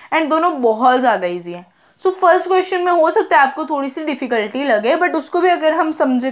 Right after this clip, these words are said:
के अच्छे से करेंगे ना तो हो, हो जाएगा हमें, ठीक है। And बाकी के सारे क्वेश्चन जो इतने ज़्यादा ईजी ना, उसमें समझने की भी ज़रूरत नहीं है आपको,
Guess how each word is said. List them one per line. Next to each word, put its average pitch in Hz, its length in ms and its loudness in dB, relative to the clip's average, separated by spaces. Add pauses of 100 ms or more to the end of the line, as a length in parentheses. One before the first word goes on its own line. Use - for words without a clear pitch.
के 269 80 0
अच्छे 262 320 -2
से 277 120 -4
करेंगे 247 340 -2
ना 349 100 0
तो 320 120 -4 (120)
हो, 269 180 2
हो 233 360 0
जाएगा 185 280 -8
हमें, 185 260 -16
ठीक 262 200 -6
है। 330 100 -2 (500)
And 349 180 2
बाकी 320 280 2
के 349 240 -4
सारे 311 260 0
क्वेश्चन 285 360 -2
जो 294 120 -2
इतने 269 380 0
ज़्यादा 262 280 0
ईजी 254 220 -2
ना, 294 100 0
उसमें 311 200 -4
समझने 262 560 0
की 277 120 -2
भी 254 100 -2
ज़रूरत 214 520 -4
नहीं 226 100 -8
है 208 60 -6
आपको, 185 480 -10